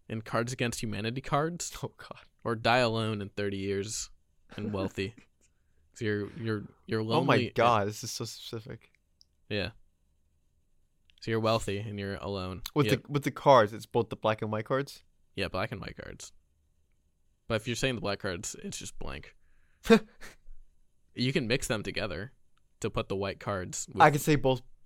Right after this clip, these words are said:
Speaker 2: black and white?
Speaker 1: Yeah, you can combine them.
Speaker 2: Okay.
Speaker 1: You can be like,
Speaker 2: Then, yeah,
Speaker 1: um,
Speaker 2: I'm, I'm going that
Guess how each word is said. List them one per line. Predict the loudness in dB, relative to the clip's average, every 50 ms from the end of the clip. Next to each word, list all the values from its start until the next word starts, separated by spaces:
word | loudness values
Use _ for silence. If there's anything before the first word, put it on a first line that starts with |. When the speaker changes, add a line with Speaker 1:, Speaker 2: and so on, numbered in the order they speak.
| _ -20 _ -4 0
Speaker 2:
black | 2 2 2 0
and | -4 0
white? | 0 0 0 0 -2
Speaker 1:
Yeah, | -2 -2
you | -2 -2
can | -4 -6 -6
combine | -4 -6 -6 -6 -8 -8 -8
them. | -10 -12 -14 -12 -14 -14 -8 -8
Speaker 2:
Okay. | -8 -6 -4 -6 -8 -8 _ _ _ _ _ _ -20 -10
Speaker 1:
You | -10 -10
can | -8 -8 -6
be | -4 -4
like, | -2 -2 -4 -6 -8 -10 -2 0
Speaker 2:
Then, | 0 2 4
yeah, | 2 2
Speaker 1:
um, | 2 2
Speaker 2:
I'm, | 0
I'm | 0
going | 2 2 0 0 -2 -6 -4 0
that | 0 0 0 0 -4